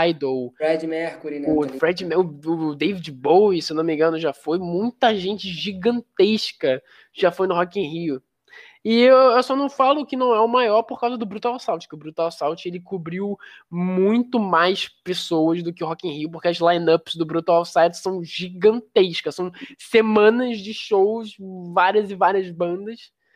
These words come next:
Speaker 1: em várias épocas, mas o Rock in Rio eu posso dizer que no nível mundial é, pode ser um dos mais famosos, sim. Eu não
Speaker 2: Esse
Speaker 1: tenho nenhum conhecimento de algo maior que o Rock in Rio.
Speaker 2: Esse que você citou aí, que tu falou que chega a ser maior como se fosse uma Tomorrowland do rock.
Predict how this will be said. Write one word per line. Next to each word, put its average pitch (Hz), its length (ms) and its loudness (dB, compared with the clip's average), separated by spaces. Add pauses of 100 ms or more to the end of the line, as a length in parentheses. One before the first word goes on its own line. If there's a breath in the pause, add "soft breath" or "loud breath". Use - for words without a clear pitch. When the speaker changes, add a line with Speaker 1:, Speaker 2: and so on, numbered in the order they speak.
(160)
Speaker 1:
em 175 80 -8
várias 175 340 2
épocas, 170 520 -4 (320)
mas 185 200 2
o 202 40 2
Rock 220 200 0
in 226 80 -2
Rio 220 100 2
eu 220 40 0
posso 233 180 -4
dizer 220 260 -4
que 226 140 -10
no 226 140 -4
nível 220 300 -2
mundial 220 680 4
é, 247 160 2
pode 247 360 0
ser 254 80 2
um 247 80 4
dos 247 100 0
mais 247 160 0
famosos, 254 380 0
sim. 175 260 -10 (180)
Eu 147 160 0
não 165 160 2
Speaker 2:
Esse 190 200 0
Speaker 1:
tenho 190 220 4
nenhum 190 120 2
conhecimento 202 380 -2
de 180 100 0
algo 185 160 4
maior 190 320 4
que - 80 -4
o 165 40 -2
Rock 190 220 -8
in 208 40 -6
Rio. 156 200 -10 (240)
Speaker 2:
Esse 156 360 -10
que 147 100 -20
você 147 220 -12
citou 147 460 -10
aí, 139 240 -4
que 135 100 -16
tu - 100 -20
falou 143 200 -14
que - 180 -18
chega 143 240 -10
a - 20 -8
ser 147 200 -10
maior 143 280 -4
como 143 160 -12
se - 220 -18
fosse 147 560 -12 (260 soft breath)
uma 143 160 -8
Tomorrowland 143 680 -4
do 139 120 -8
rock. 143 400 -10